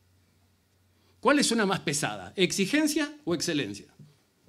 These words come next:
A mí, por lo menos, me suena muy pesada la exigencia.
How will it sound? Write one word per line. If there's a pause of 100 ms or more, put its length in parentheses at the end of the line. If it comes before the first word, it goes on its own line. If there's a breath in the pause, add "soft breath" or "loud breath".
(500)
A
mí,
por
lo
menos,
me
suena
muy
pesada
la
exigencia.